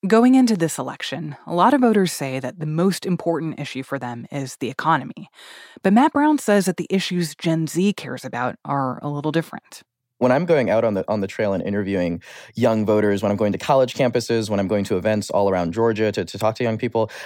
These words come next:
Speaker 2: I'm hearing a lot from folks where they're saying that their top issues are things that are directly impacting their lives. And I think that when it comes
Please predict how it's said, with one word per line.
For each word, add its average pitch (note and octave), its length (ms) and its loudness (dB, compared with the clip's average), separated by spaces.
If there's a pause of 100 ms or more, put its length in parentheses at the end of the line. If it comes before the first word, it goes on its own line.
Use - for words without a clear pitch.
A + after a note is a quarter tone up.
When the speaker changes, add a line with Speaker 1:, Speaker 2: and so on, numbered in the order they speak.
(120)
Speaker 2:
I'm D3+ 80 2
hearing A3+ 220 4
a E3+ 60 2
lot A#2 260 0
from A2+ 160 2
folks G2+ 340 -2
where A2 100 2
they're A2+ 140 2
saying A#2+ 460 0
that G#2 240 0 (180)
their B2 160 4
top - 380 0
issues B2 540 0
are A2 140 2
things G#2 420 -2
that G2+ 180 2
are F#2+ 340 2 (240)
directly A#2 480 0
impacting G#2 500 0
their F2 140 0
lives. E2 300 -2
And A2 100 2
I G#2+ 60 2
think D3 160 0
that D#3 100 2
when C3+ 80 2
it - 120 -2
comes G3 360 0